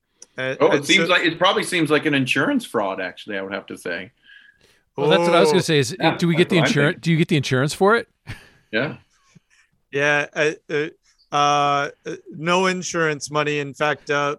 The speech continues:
Speaker 1: McQuinlan, with his, um, with his, uh, uh,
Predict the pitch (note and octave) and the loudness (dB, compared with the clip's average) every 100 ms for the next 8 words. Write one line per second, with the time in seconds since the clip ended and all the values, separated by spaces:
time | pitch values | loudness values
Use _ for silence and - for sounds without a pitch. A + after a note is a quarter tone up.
0 | D3+ D3+ - E3 E3+ E3+ D#3 D3 C#3 C#3+ | -4 -6 -2 -2 -2 -2 -4 -4 -6 -6
1 | - D3 C#3 C3 - - C#3 C3 B2+ B2+ | -2 -2 -2 -4 -8 -6 -4 -2 -4 -8
2 | B2 C3 _ _ - _ C#3 C3+ C3+ D3 | -12 -18 _ _ -20 _ -10 -10 -6 -4
3 | C3+ C3 A#2+ - - - _ C4+ D3+ - | -4 -6 -10 -10 -10 -14 _ -20 -18 -18
4 | - - - C5+ G#4 - - | -18 -20 -20 _ -20 -20 -20